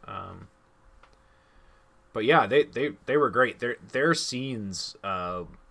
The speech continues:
as, you know, put, pitting them against e-, each other, uh, they're fantastic together. And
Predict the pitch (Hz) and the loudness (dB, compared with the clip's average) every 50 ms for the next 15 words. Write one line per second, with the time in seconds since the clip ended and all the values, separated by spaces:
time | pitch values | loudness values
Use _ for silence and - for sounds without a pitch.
0 | _ - 101 90 85 82 85 - - - 92 85 80 78 78 - - - - - | _ -8 -6 -6 -6 -6 -8 -10 -10 -12 -14 -16 -16 -16 -18 -18 -20 -20 -20 -20
1 | _ _ _ _ _ _ _ _ _ _ _ _ _ _ - - - - - - | _ _ _ _ _ _ _ _ _ _ _ _ _ _ -20 -20 -20 -20 -20 -20
2 | _ - 127 131 - - - 147 135 127 113 113 113 110 107 104 101 - - 101 | _ -6 -6 -6 -6 -4 -2 0 0 0 -2 -4 -6 -6 -6 -8 -8 -10 -8 -8
3 | 107 107 107 - - 104 82 - _ _ _ _ _ _ _ _ _ _ _ _ | -6 -6 -6 -8 -8 -10 -12 -12 _ _ _ _ _ _ _ _ _ _ _ _
4 | - 127 110 - - 107 98 92 90 87 87 87 - - 95 98 92 85 82 80 | -10 -10 -8 -8 -6 -6 -6 -6 -6 -6 -8 -8 -8 -8 -6 -6 -6 -6 -8 -10
5 | - - - - _ - - - - - - - 117 113 - - 110 98 - 104 | -12 -16 -20 -20 _ -20 -20 -20 -20 -20 -12 -6 -4 -4 -2 -2 -4 -4 -4 -4
6 | 104 101 98 - 80 69 - 87 80 82 82 82 85 82 82 67 76 87 85 85 | -4 -4 -4 -6 -8 -12 -12 -12 -10 -10 -8 -8 -8 -8 -8 -8 -8 -10 -10 -12
7 | 82 - | -16 -16